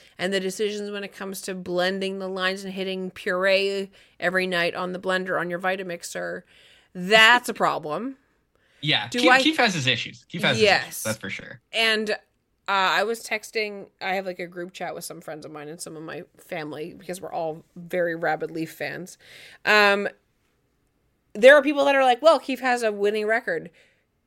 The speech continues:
Speaker 1: Sure. I am pretty convinced, at least to some degree, that you could put a monkey with a bucket of pucks behind the bench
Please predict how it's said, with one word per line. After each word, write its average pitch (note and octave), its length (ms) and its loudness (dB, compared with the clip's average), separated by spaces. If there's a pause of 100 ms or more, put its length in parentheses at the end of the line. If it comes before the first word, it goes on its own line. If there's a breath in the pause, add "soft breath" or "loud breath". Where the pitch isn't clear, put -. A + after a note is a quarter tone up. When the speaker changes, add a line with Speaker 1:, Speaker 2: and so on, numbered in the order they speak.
(100)
Speaker 1:
Sure. B3 640 0 (500 soft breath)
I B3+ 220 6
am D4+ 520 -2
pretty D#4+ 460 -2
convinced, C#4+ 600 -6
at - 220 -2
least B3+ 420 -8
to C#4 100 -12
some A3+ 380 -6
degree, D4 720 -8 (340 soft breath)
that G3 320 4
you A3+ 160 -8
could C4 200 -10
put C4+ 160 -2
a A#3 60 0
monkey G#3+ 380 -6
with A3 200 -4
a G3 140 -8 (160)
bucket G3+ 280 -4
of C#3 120 -6
pucks - 480 -4
behind B3 420 -6
the B3+ 40 -6
bench B3 440 -2